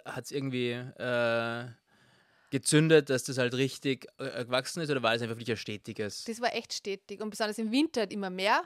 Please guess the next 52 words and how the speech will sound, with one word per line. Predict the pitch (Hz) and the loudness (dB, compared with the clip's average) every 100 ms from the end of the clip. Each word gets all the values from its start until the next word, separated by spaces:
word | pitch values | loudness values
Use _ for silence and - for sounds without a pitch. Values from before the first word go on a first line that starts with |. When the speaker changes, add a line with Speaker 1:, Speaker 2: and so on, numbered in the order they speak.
| - - | -6 -4
Speaker 1:
Mhm. | 123 | 0
Speaker 2:
dann | 208 | 0
im, | 202 196 190 180 | 0 -4 -4 -6
im | - 190 185 | -6 -6 -6
Sommer, | - 208 240 247 240 233 - | -2 -2 2 2 4 2 0
ähm, | 190 185 180 175 170 - - _ - | -2 -2 -4 -8 -12 -16 -20 _ -14
ist | - 196 - | -10 -8 -6
dann | 185 | -6
wieder | 180 170 165 151 | -4 -2 -2 -4
eigentlich | 170 170 170 - - _ _ _ _ _ - | -6 -8 -12 -16 -20 _ _ _ _ _ -16
gleich | 220 233 269 285 220 | -4 -2 0 -4 -8
und | 208 | -8
im | 208 208 | -4 -2
Winter | 262 - 214 202 202 - _ _ _ | -2 2 2 2 0 -12 _ _ _
ist | 208 - | -8 -8
dann, | 196 | -4
popp | 214 - | -4 -4
ich | 208 | -6
dann | 196 | -4
wieder | 196 | -4
überall | 220 226 196 80 185 | -2 -2 4 6 6
auf | 254 | 6
und | 277 285 | 4 4
so. | 285 | 6
<laughs> | 254 - 240 - 233 - | 6 10 8 8 6 10
Speaker 1:
<laughs> | 381 - - 480 | 10 8 -4 0
Speaker 2:
Und | 262 | 6
das | 269 262 | 6 6
ist | 277 | 4
halt | 233 | 4
über | 226 | 2
Jahre, | 214 190 190 196 | 6 8 8 6
also | 202 | 0
das | 208 | 2
war | 220 | 4
jetzt | 214 | 6
nicht | 208 - | 2 4
eine | 214 294 | 4 4
Saison, | 277 247 247 233 | -2 -4 -2 -2
das | 220 | -4
ist | |
jetzt | 208 190 | -6 -4
echt | 180 - - | -4 -6 -6
so | 196 185 | -6 -6
vier, | - 214 196 | -6 -6 -6
fünf | 196 190 | -8 -10
Saisonen, | - 175 180 175 170 165 | -10 -10 -10 -8 -8 -8
also | - 170 170 | -10 -12 -12
wo | |
das | 175 | -12
immer | - 214 190 | -8 -6 -2
wächst | 180 180 - - | -4 -4 -10 -14